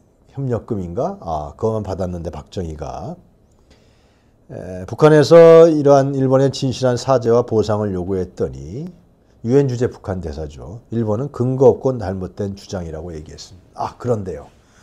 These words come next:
거기에 우리의 유엔 한국 대사가 있었습니다. 아무 소리도 안 했다 그럽니다. 그냥 침묵만 지켰다 그럽니다. 그럼 무슨, 무엇을 의미합니까? 일본 측을 응원하는 겁니까?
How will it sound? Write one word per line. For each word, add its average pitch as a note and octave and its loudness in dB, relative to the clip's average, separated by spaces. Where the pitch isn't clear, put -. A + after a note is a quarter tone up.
거기에 E3 8
우리의 F3 6
유엔 C#3+ 2
한국 D3 0
대사가 B2 2
있었습니다. - -10
아무 C#3+ 6
소리도 G#3+ 6
안 G2+ 2
했다 - -14
그럽니다. - -20
그냥 F#2+ -12
침묵만 B3+ -2
지켰다 - -20
그럽니다. - -20
그럼 F3 -4
무슨, G#2 -6
무엇을 D3+ 2
의미합니까? A#2 -6
일본 D#3 4
측을 D#3 -2
응원하는 A#2+ 0
겁니까? F#2+ -10